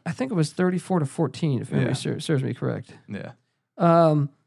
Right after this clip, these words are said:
Speaker 1: but yeah, so, so they took care of business. They played a team that was noteworthy and good last year, so, so I'm, I'm keeping them at, at eighteen. And at seventeen, uh, I got the Ole Miss Rebels.
Speaker 2: Mm-hmm.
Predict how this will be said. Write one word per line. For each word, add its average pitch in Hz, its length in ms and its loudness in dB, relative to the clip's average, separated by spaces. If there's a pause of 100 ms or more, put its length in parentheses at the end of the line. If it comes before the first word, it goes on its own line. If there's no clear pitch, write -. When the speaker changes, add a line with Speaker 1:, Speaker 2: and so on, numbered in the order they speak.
(720)
Speaker 1:
but 208 160 2
yeah, 262 140 2
so, 156 240 2
so 170 320 2
they 190 160 2
took 240 180 -2
care 240 140 4
of 214 80 2
business. 247 180 0
They 208 60 2
played 196 220 2
a 175 40 0
team 214 240 0
that 180 160 2
was 143 160 0
noteworthy 196 640 0
and 160 100 2
good 190 180 2
last 214 300 0
year, 233 140 0
so, 156 240 0
so 143 240 0
I'm, 151 200 0
I'm 151 120 -4
keeping 208 360 -2
them 208 220 4
at, 165 180 2
at 160 200 2
eighteen. 226 560 2 (760)
And 180 120 4
at 160 80 0
seventeen, 208 720 2 (1160)
uh, 170 400 4
I 196 120 2
got 226 220 0
the 190 200 -6
Ole 180 220 4
Miss 170 480 0 (200)
Rebels. 127 500 -2 (360)
Speaker 2:
Mm-hmm. 117 340 4